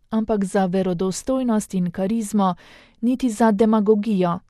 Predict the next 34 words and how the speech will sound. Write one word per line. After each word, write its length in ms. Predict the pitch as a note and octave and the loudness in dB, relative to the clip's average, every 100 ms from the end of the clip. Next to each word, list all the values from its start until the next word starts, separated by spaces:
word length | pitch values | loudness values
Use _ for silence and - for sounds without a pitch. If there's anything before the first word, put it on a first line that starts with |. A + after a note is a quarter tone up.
| - | -8
temveč 540 | F#3 F3+ F3 F3 - | -4 -4 -4 -6 -6
za 300 | F3+ E3+ F3 | -6 -2 -4
hojo 420 | E3+ - B3+ B3 | -4 -4 0 2
za 160 | G#3 F#3 | 2 0
učiteljem, 800 | E3 - C4+ C4+ B3 A3 G#3+ G#3 _ | -4 -4 -6 -2 0 2 0 0 _
ki 160 | - G3+ | -8 -4
do 120 | F#3 | -2
ničesar 680 | F3 E3+ - B3+ - B3+ A3 | -2 -4 -4 -4 -2 -2 0
ni 160 | G#3+ | 0
čutil 380 | G#3 - F#3 F3+ | 0 -4 -4 -4
odpora. 580 | E3+ - G3 F3+ E3+ E3 - _ _ _ - | -6 -6 -4 -2 -2 -6 -10 _ _ _ 0
Pomembno 500 | A3 G#3+ A#3 B3 A#3 | 2 4 2 2 2
je 140 | F#3+ F#3 | 0 0
torej 380 | A#3 B3 A#3+ | -2 0 2
z 140 | G3+ F#3 | 2 0
ljudmi 400 | G3 F#3 B3 B3+ | 0 0 -2 0
deliti 420 | G3 G#3 A3+ G3 | 2 0 -2 -4
življenje 640 | E3 F3 F3 F#3+ G#3 G#3+ A3 | -2 -2 -2 -2 0 0 2
in 200 | F3+ F3+ | 0 -2
se 200 | - - | -4 -4
učiti, 560 | E3+ E3 - C4 A#3 A3 | -4 -4 -4 -2 -2 -4
kaj 320 | - G3+ G3 | -2 -2 -2
so 160 | - A#3+ | 0 0
njihovi 400 | G3 - G3 F#3 | 0 0 -2 -2
interesi 640 | F3 F#3+ F#3+ G3+ G3+ G3+ | -2 -2 0 0 -2 -2
in 100 | F3+ | -2
iskanja, 680 | F3 - A3 A3 A3 G#3+ F#3+ _ - | -2 -6 -2 0 2 0 -2 _ -10
kaj 200 | C4+ C4 | -6 -4
so 160 | B3+ | -2
njihova 480 | A#3+ A3+ A#3 A3+ G#3 | 0 0 0 0 0
hrepenenja 840 | G3+ A3+ A3 A3 A3 A3 G3 F3 | 0 -2 0 0 2 2 2 0
in 120 | E3+ | -2
najgloblje 640 | F#3+ G#3+ G3+ F#3 F3 F3+ F#3+ | 0 0 0 0 0 -2 0
rane, 420 | G3 G3 G3 | 0 2 0